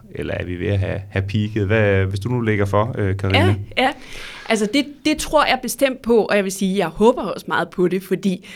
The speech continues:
Speaker 2: hvis man ser på, jamen, hvis vi skal nå, øh, Paris-aftalens mål om, øh, højst at nå en global opvarmning på to, øh, to grader og så videre, jamen, så skal der noget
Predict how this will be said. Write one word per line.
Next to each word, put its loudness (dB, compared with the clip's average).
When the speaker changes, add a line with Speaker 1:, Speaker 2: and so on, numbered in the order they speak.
Speaker 2:
hvis 0
man 0
ser 2
på, 2
jamen, 0
hvis 0
vi 2
skal 0
nå, 2
øh, 4
Paris-aftalens 0
mål 4
om, 2
øh, 2
højst 2
at 2
nå 4
en 0
global 0
opvarmning -2
på -14
to, -4
øh, -2
to -2
grader 0
og -4
så -6
videre, -2
jamen, 4
så -4
skal -4
der 0
noget 2